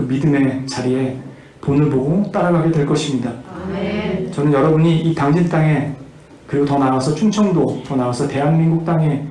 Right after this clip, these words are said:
Speaker 1: 귀한 사역의 씨앗들을 심으시고, 여러분들에게, 어, 지금의 이 모습은 어떨지 모르지만 제가 대단하다는 얘기가 아니라 여러분들이 하시는 그 작은 사역 하나가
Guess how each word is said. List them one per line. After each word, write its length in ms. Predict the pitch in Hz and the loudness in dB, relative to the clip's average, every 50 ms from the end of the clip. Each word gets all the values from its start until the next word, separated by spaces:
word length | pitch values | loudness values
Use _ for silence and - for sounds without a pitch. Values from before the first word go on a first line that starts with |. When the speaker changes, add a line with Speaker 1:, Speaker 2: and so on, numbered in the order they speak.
| - - - - | -14 -16 -14 -8
Speaker 1:
귀한 440 | - 147 147 147 151 151 151 151 151 - | -2 0 0 2 2 2 2 0 -2 -4
사역의 380 | - - - 202 190 175 170 | -8 -6 -4 -2 0 0 0
씨앗들을 520 | 165 - - 208 202 196 - - 170 170 165 | 0 0 0 0 0 0 0 2 2 2 2
심으시고, 680 | - - 202 196 170 - - - - 110 110 - - - - - - - - - - - - - - | 2 2 2 2 0 -2 -4 -4 -6 -6 -8 -8 -12 -18 -20 -20 -20 -20 -20 -18 -16 -16 -12 -6 -4
여러분들에게, 920 | 120 135 165 175 180 175 160 160 151 151 151 147 139 139 139 139 139 - - - - - | 0 2 2 4 4 4 4 4 4 4 4 2 2 0 0 -2 -2 -6 -10 -16 -16 -12
어, 220 | 113 113 113 113 107 - - - - - - - | -10 -10 -10 -10 -12 -14 -16 -20 -20 -20 -18 -10
지금의 420 | - - 156 147 190 185 175 160 143 | -6 -4 -2 0 2 2 4 4 4
이 40 | |
모습은 460 | 139 147 143 139 - - 147 143 143 131 | 4 2 2 0 0 0 0 0 0 0
어떨지 340 | 117 - 165 156 - - | -2 -2 -2 -2 0 0
모르지만 680 | 143 123 123 - 127 120 127 143 151 151 135 117 - - - - - | 0 0 0 0 -2 -2 -2 0 0 0 0 -2 -4 -8 -10 -14 -10
제가 260 | - - 131 127 147 | -6 -4 -2 -2 0
대단하다는 640 | 147 - 113 139 139 135 135 131 131 131 127 127 123 | 0 -2 -2 -2 -2 -2 -2 0 0 0 0 0 0
얘기가 300 | 117 113 - - 131 120 | 0 -2 -4 -4 -4 -4
아니라 340 | 113 117 117 123 127 127 - - - - - - - - - - - - - - - - - | -4 -4 -4 -4 -4 -4 -6 -10 -14 -18 -20 -20 -20 -20 -20 -20 -18 -18 -20 -20 -8 -2 0
여러분들이 480 | 135 147 175 185 185 180 175 175 175 | 2 2 2 2 2 2 2 2 2
하시는 520 | 180 - 214 214 - 226 196 156 131 - - | 2 2 2 0 2 2 2 2 0 -2 -4
그 120 | - - | -6 -6
작은 360 | - - - - - 214 208 | -6 -4 -4 0 2 4 4
사역 360 | 202 - 180 190 180 180 - | 4 4 2 0 0 0 -2
하나가 420 | 202 185 165 143 143 143 139 - | -2 -2 0 0 0 0 -2 -4